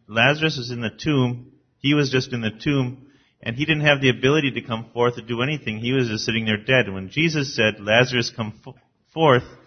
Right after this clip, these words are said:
the life that he gave him enabled him to come forth, and he couldn't have come forth beforehand.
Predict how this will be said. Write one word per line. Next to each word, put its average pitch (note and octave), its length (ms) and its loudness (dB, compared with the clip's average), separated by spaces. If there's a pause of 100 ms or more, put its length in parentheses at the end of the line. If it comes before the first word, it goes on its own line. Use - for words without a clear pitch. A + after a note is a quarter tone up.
(240)
the A#2+ 100 -2
life C3+ 360 4
that B2 120 4
he A2+ 100 0
gave D3 380 0
him G#2+ 160 -4
enabled A#2 460 -2
him G#2+ 160 -4
to G#2+ 80 -10
come G2+ 240 -6
forth, G#2 340 -6
and A2+ 100 -12
he A#2+ 100 -8
couldn't D#3 300 0
have A#2 120 -8
come G#2+ 220 -4
forth G#2+ 240 -2 (280)
beforehand. A#2+ 680 -6